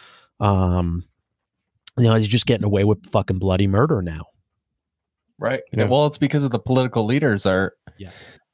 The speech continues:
Speaker 2: I mean, some of them are just not doing anything about it. So when nothing's being done, of course,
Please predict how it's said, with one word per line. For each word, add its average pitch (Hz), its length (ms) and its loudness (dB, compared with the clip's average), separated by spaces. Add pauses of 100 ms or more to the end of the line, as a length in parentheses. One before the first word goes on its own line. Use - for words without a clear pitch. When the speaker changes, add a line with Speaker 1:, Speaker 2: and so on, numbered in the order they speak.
(140)
Speaker 2:
I - 40 -2
mean, 123 160 2
some 147 220 0
of 143 80 0
them 131 240 2
are 123 80 2
just 120 220 -2
not 123 200 0
doing 123 240 0
anything 113 300 -2
about 117 220 2
it. - 100 -4
So - 120 -6
when 107 120 2
nothing's 117 320 0
being 101 260 0
done, 104 220 2
of 85 100 -6
course, 104 520 -2